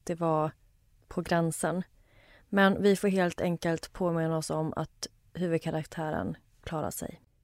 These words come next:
Mina källor är ett YouTube-klipp av Brooke McKenna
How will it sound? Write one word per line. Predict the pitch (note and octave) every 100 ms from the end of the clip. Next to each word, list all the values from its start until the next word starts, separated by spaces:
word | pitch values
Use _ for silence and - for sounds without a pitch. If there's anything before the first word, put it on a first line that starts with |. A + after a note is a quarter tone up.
| _ _ _ _ _ _ _ _ _
Mina | - A3 A3
källor | - B3+ A#3+ A#3 A#3
är | G#3 G3
ett | F#3 F3 - - -
YouTube-klipp | G3+ G3 - F3+ - - E3+ - -
av | E3+ D#3+
Brooke | - F3 - F3
McKenna | E3+ F3+ F3 E3